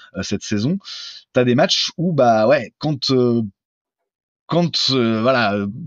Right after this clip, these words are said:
pour différentes raisons, mais notamment parce que ça ne rentre pas en attaque, l'équipe se frustre, il y a vraiment un espèce de, de gouffre mental dans lequel elle peut s'enterrer et qui peut être, mais rédhibitoire pour la durée du match, en fait, quoi.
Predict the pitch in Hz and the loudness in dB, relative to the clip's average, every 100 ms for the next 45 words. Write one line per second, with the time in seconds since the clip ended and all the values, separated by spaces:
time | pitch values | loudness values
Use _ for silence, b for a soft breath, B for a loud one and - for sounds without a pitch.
0 | - 160 165 147 160 - 156 139 151 143 | -8 -2 0 0 -2 0 0 0 0 0
1 | 160 117 165 156 165 120 110 - 123 113 | 0 2 2 2 2 -2 -4 -4 -2 0
2 | 117 139 131 123 110 131 127 - B B | 0 -2 0 0 0 0 -2 -6 B B
3 | B - 117 147 - 117 - 202 - - | B -4 -4 -4 -2 -2 -2 -4 -4 -8
4 | - B B B - 107 104 101 110 139 | -12 B B B -4 0 0 0 0 2
5 | 160 180 185 - 120 120 120 - 160 135 | 4 2 0 0 0 2 0 0 0 2
6 | 120 113 107 101 98 101 113 120 214 - | 0 0 0 0 -2 -4 -4 0 0 0
7 | - 131 131 120 180 160 120 120 156 127 | -2 0 0 2 2 2 0 2 2 0
8 | 120 117 143 120 127 156 208 B B - | 0 -2 -2 0 2 2 0 B B -6
9 | 120 - 113 - 147 165 - 113 98 120 | -6 -6 -8 0 0 0 0 0 2 0
10 | 123 120 117 170 - 175 160 131 123 135 | -2 -4 0 -2 -2 0 2 2 2 0
11 | 151 120 - 98 - - | 0 0 -2 -4 -6 -4